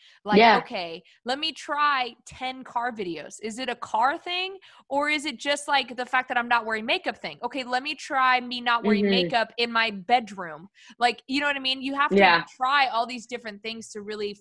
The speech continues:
Speaker 1: figure it out. Um, and I think that that's one of the, the most important things about social media and about being consistent, because when you're consistent about posting content,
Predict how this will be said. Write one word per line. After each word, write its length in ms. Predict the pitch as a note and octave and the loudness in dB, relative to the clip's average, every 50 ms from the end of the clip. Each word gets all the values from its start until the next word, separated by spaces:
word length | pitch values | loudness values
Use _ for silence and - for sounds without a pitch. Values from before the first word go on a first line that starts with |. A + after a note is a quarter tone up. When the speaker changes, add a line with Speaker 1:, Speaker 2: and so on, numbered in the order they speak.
| _ - | _ -12
Speaker 1:
figure 240 | A3 F#3+ G#3 F#3+ F3+ | -10 -8 -8 -8 -6
it 60 | D#3+ | -6
out. 360 | D3+ D#3 E3 G#3+ C#4+ F4 - _ - | -6 -4 -4 -4 -4 -6 -8 _ -6
Um, 480 | A3+ A3 G#3+ G#3 G#3 G3+ G3 F#3+ F#3 - _ _ _ _ _ _ _ _ _ _ - - | -2 0 0 0 -2 -4 -6 -10 -14 -16 _ _ _ _ _ _ _ _ _ _ -20 -12
and 140 | A3+ A#3 A#3+ | -6 -4 -4
I 60 | B3 | -2
think 200 | A#3+ D4 D4 C4 - | -2 -4 -8 -6 -6
that 120 | C4 - | -4 0
that's 260 | B3 A#3+ A#3+ - - | 0 0 0 -2 -8
one 280 | G#3 G#3+ A#3 B3 A#3+ A#3+ | -10 -6 -6 -4 -4 -6
of 100 | A3 G3+ | -8 -8
the, 480 | A3 A3+ A3 A3 G#3+ G#3+ G#3 G3+ G3 - _ _ _ _ _ _ _ _ - | -6 -4 -4 -4 -4 -4 -6 -8 -10 -12 _ _ _ _ _ _ _ _ -14
the 160 | F#3 A3+ A3+ | -10 -8 -6
most 460 | A3 G#3+ G#3+ G#3+ A3+ B3 A3+ - - | -6 -2 0 0 0 -2 -4 -8 -8
important 440 | A#3 A3 G#3 - A3+ A3 G#3 G#3 G3+ - | -8 -8 -8 -6 -8 -8 -8 -10 -8 -6
things 480 | A3 A3 G#3+ G#3+ G#3 G#3 G3+ - - _ _ _ _ _ _ _ _ _ _ _ - | -6 -6 -4 -6 -8 -12 -12 -14 -18 _ _ _ _ _ _ _ _ _ _ _ -10
about 320 | G3+ F3 - G3+ G3+ G#3+ - | -10 -4 0 0 0 0 -2
social 340 | - - G#3 G3 - - F#3+ | -4 -8 -10 -10 -10 -10 -12
media 540 | F#3+ F#3+ A3+ C4+ D#4+ D4+ A3 G3+ F#3+ F#3+ F3+ - | -10 -8 -6 -6 -4 -2 0 2 2 0 0 -4
and 140 | G#3+ G#3 G3+ | -6 -6 -4
about 260 | F#3 G#3 G3 G3+ G3 | -2 0 -2 -2 -2
being 160 | G#3+ G3+ F#3+ | -6 -8 -8
consistent, 640 | - - F#3 - - - E4 - - - F3+ C#3+ - _ | -10 -12 -14 -12 -10 -10 -8 -8 -8 -10 -10 -14 -14 _
because 300 | - G#3+ G3+ - G#3+ G3+ | -12 -12 -8 -8 -8 -8
when 160 | G3 A3 G#3+ G#3 | -8 -10 -8 -8
you're 80 | G3+ | -10
consistent 640 | G3+ - G#3+ G3+ G3+ - - C#4+ D4 - - B3+ A#3 | -10 -10 -12 -12 -12 -8 -6 -6 -6 -6 -6 -6 -6
about 240 | G#3+ A3 F#3+ F#3 - | -4 -4 -6 -8 -8
posting 300 | G#3+ G3 G3+ - F#3 F3 | -10 -12 -10 -12 -16 -14
content, 500 | - A3+ A3+ C4 C4+ - - F#3 E3+ | -10 -6 -6 -6 -6 -8 -10 -12 -12